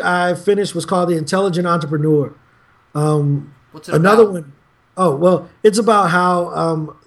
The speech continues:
Speaker 1: four Harvard business grads went out and started Military dot com, uh, the Sales Ladders dot com, Hot Jobs dot com, and then this makeup company. Um, it's just interesting about how they, how they scaled the business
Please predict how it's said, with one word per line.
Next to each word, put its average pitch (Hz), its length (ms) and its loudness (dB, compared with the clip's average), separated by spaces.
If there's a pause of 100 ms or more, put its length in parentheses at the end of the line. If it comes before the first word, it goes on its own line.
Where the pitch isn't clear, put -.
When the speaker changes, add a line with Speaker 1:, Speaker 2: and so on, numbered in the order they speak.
(260)
Speaker 1:
four 208 400 2
Harvard 180 360 2
business 160 320 -2
grads 156 460 -4 (340)
went 175 200 0
out 170 180 2
and 156 100 -2
started 156 460 0
Military 170 460 2
dot 151 240 0
com, 151 520 -2 (380)
uh, 143 320 0
the 127 240 -6
Sales 180 380 2
Ladders 160 340 2
dot 147 220 0
com, 143 520 -4 (340)
Hot 180 260 0
Jobs 151 340 2
dot 143 240 -2
com, 139 380 -6
and 143 260 -2
then 147 160 2
this 143 220 0
makeup 143 420 -2
company. 123 400 -10 (580)
Um, 143 440 2
it's 196 160 2
just 240 340 0
interesting 175 500 2
about 151 300 2
how 160 200 4
they, 156 260 0 (160)
how 156 200 0
they 151 320 2 (300)
scaled 190 480 2
the 143 80 -2
business - 600 -10